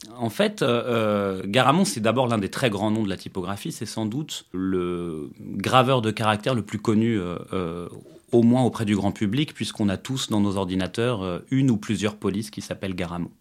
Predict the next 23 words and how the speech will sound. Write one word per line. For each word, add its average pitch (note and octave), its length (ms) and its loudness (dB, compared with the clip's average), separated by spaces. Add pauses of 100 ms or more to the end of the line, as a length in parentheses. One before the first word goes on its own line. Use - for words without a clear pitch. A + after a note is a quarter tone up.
(140)
C'est - 120 -4
un A#2+ 60 0
personnage C#3 360 0
qui A2+ 120 -6
m'accompagne A2+ 400 0
depuis G2+ 280 -2
assez G2+ 200 -2
longtemps, C3+ 260 0
puisque D3 280 -6
je G2+ 120 -4
l'ai F2+ 300 -4 (320)
croisé A#2 440 2
lorsque G2+ 300 -8
je, F2 300 -6
j'ai F2 160 -12
consacré - 400 -6
ma G2 100 -2
thèse G#2 180 -4
de F#2+ 120 -4
doctorat G2 400 -4
à F2+ 40 -4
Charlotte F#2 360 -4
Guillard, G2 480 -2